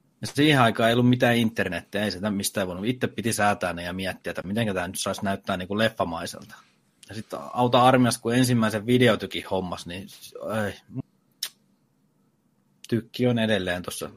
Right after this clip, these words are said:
ylä muun muassa roikkumassa, että niillä se näyttää hyvältä. Et okei, nykyään televisiossa on tosi paljon niitä säätömahdollisuuksia, mutta niin kuin Pepe jo sanoi, ne on niin kuin suoraan tehtaalta niin aivan päin vittua ne kaikki asetukset. Ihan järjestää.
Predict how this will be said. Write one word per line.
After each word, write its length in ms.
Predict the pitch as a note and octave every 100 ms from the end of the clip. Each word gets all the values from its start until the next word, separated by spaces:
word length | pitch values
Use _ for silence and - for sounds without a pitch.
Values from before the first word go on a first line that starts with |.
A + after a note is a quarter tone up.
| _ _ _ _ _ _ _ -
ylä 180 | G#2 F2+
muun 220 | F#2+ F#2
muassa 240 | F#2 - F#2
roikkumassa, 640 | F2+ F2+ - - - A#2
että 200 | - - _ _ _ _ _ _
niillä 220 | A#2+ A2+
se 120 | G2 G2+
näyttää 400 | G#2+ G2+ - F#2
hyvältä. 360 | G2 F2 -
Et 140 | - -
okei, 320 | B2 B2 A#2+
nykyään 360 | C3+ D3 C3+
televisiossa 420 | B2 B2 A#2 - A#2
on 60 |
tosi 260 | C#3+ C#3 C#3
paljon 240 | - A2
niitä 140 | G2+ G2
säätömahdollisuuksia, 1040 | B2 A#2+ A#2+ G#2+ G#2 G#2 G#2 F#2+ - G#2
mutta 240 | G2 -
niin 140 | G2+ G2+
kuin 120 | G2
Pepe 200 | - G#2
jo 160 | G#2+ F#2
sanoi, 320 | - A2+ G#2+ - _ _ _ - -
ne 60 | A#2
on 240 | A#2 A#2
niin 100 | A#2
kuin 100 | A2+
suoraan 480 | A#2 D#3 D#3+ C#3 A#2+
tehtaalta 600 | A#2+ B2+ B2 A#2+ G#2 G2+
niin 180 | G2+ G#2+
aivan 420 | D3 D3+ A#2 G#2
päin 280 | G#2 G2 E2+
vittua 360 | F#2+ - - D2+
ne 100 | D#2+
kaikki 300 | D#2 - -
asetukset. 500 | D2+ C#2 _ - - -
Ihan 280 | C3 C#3 A#2
järjestää. 640 | F2+ E2+ E2+ - - -